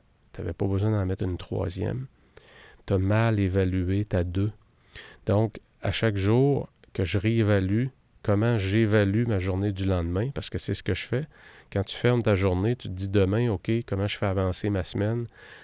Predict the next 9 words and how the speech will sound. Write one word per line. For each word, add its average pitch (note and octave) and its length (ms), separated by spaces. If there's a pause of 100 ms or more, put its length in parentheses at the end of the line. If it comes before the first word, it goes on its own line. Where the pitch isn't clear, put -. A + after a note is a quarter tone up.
(240)
euh, F2 420
mes F#2 220
avant-midi F#2 480
stratégiques, F#2+ 680 (120)
qu'est-ce - 220
que G#2 120
j'attaque F#2+ 480
le G2 140
matin ? » G#2+ 400